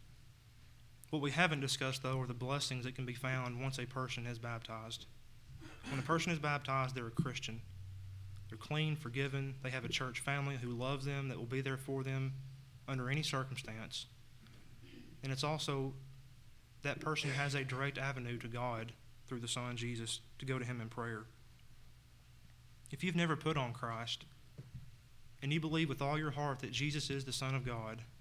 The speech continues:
you're willing to repent of your past sins,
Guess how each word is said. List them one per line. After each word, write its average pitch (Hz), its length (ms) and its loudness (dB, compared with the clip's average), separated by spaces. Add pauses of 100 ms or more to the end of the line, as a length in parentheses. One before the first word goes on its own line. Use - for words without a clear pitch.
(720)
you're 131 120 2
willing 147 240 4
to 160 100 4
repent 143 480 4
of 120 100 -4
your 120 80 -2
past 135 320 2
sins, 117 440 -2